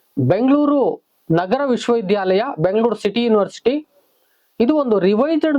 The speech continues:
ನೋಟಿಫಿಕೇಶನ್ ಮಾಡಿದೆ. ಅಂದ್ರೆ ಬಹಳ ಹಿಂದೆನೆ ಈ ನೋಟಿಫಿಕೇಶನ್ ಮಾಡಿತ್ತು. ಈಗ ಮತ್ತೊಂದು ರಿವೈಸ್ಡ್ ನೋಟಿಫಿಕೇಶನ್ ನ ಮಾಡಿದೆ. ಅದು ಹದಿನೇಳು ಒಂಬತ್ತು ಎರಡ್ ಸಾವಿರದ ಇಪ್ಪತ್ತ ನಾಲ್ಕು ಅಂತ ಹೇಳಿದ್ರೆ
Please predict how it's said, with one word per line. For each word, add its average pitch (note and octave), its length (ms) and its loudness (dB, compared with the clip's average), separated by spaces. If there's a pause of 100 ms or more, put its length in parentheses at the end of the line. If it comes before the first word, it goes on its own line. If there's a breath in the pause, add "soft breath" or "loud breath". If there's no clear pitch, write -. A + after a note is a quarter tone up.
ನೋಟಿಫಿಕೇಶನ್ G#3+ 600 -2
ಮಾಡಿದೆ. G#3 340 0
ಅಂದ್ರೆ B3+ 180 -2 (120)
ಬಹಳ G3+ 140 -2 (120)
ಹಿಂದೆನೆ B3 340 0 (140)
ಈ - 100 4
ನೋಟಿಫಿಕೇಶನ್ G#3 480 -4 (120)
ಮಾಡಿತ್ತು. G3 340 -2 (640 soft breath)
ಈಗ D#4 100 2 (280)
ಮತ್ತೊಂದು C#4 380 0 (120)
ರಿವೈಸ್ಡ್ C#4 460 2 (520)
ನೋಟಿಫಿಕೇಶನ್ G#3 540 0
ನ F#3 40 -2 (120)
ಮಾಡಿದೆ. G3 280 0 (640)
ಅದು C#4 220 0
ಹದಿನೇಳು C#4+ 420 0 (120)
ಒಂಬತ್ತು A#3 300 0 (100)
ಎರಡ್ G#3 140 0
ಸಾವಿರದ A3 220 0
ಇಪ್ಪತ್ತ - 320 -4 (380)
ನಾಲ್ಕು G#3+ 400 -2 (200)
ಅಂತ B3+ 180 -4
ಹೇಳಿದ್ರೆ B3+ 280 0